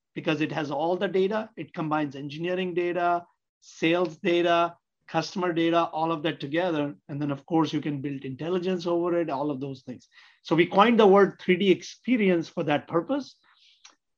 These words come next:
So Dassault Systèmes, we call ourselves as the three D experience company. And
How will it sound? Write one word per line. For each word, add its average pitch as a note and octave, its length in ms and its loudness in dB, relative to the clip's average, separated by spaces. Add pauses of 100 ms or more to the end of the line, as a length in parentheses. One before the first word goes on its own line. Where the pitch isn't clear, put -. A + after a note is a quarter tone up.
(380)
So E3+ 160 4
Dassault E3+ 420 4
Systèmes, G3+ 460 4
we E3+ 80 4
call F3 280 0
ourselves D#3+ 540 0
as D3 140 -4
the D3 100 -2
three E3 240 -2
D E3+ 140 6
experience D3+ 520 -2
company. A#3+ 560 0 (520)
And D#3 180 2